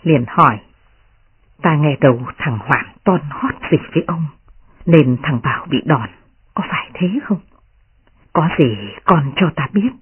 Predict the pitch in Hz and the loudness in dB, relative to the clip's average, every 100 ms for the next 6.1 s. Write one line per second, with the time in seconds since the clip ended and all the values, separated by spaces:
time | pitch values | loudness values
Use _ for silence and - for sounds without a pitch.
0 | _ 196 143 185 151 147 226 285 196 - | _ -4 -2 2 2 2 4 6 6 4
1 | 214 - 170 170 180 175 - _ _ _ | -4 -4 -6 -6 -6 -6 -14 _ _ _
2 | _ _ _ _ _ - 277 254 247 240 | _ _ _ _ _ -2 2 4 4 4
3 | 233 - 277 285 262 294 269 226 185 196 | 2 2 4 4 2 2 6 6 6 4
4 | 302 285 - 214 170 160 156 - _ _ | 4 4 4 4 4 0 -2 -6 _ _
5 | _ _ _ _ _ - 262 208 208 247 | _ _ _ _ _ 2 4 6 6 6
6 | 233 | 6